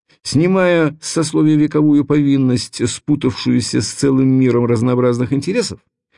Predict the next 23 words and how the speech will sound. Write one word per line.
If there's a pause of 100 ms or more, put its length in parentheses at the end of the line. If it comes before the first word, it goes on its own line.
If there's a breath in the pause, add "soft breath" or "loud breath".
(100)
манифест
не
давал
никаких
обдуманных
практических
указаний (100)
о
порядке
его
исполнения
и
о
последствиях (100)
из
него
вытекающих. (640)
Легко
понять,
как
встретило
сословие
эту